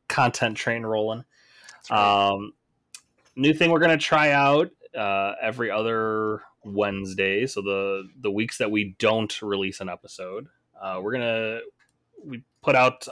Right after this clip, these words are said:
Speaker 1: on the socials and on Discord to send us decks. Um,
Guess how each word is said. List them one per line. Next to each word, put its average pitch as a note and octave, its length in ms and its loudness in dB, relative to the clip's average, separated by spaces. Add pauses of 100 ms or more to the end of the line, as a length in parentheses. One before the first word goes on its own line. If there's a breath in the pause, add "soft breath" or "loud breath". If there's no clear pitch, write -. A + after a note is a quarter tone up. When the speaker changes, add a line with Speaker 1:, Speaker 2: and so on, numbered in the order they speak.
Speaker 1:
on A2+ 280 -2
the A2+ 60 -4
socials A#2 960 -4
and G2+ 260 -4
on G2 120 -2
Discord G2+ 800 -2 (840 loud breath)
to A#2+ 420 4
send F3 260 6
us G#3 140 6
decks. - 540 2 (440 loud breath)
Um, F#2 640 -6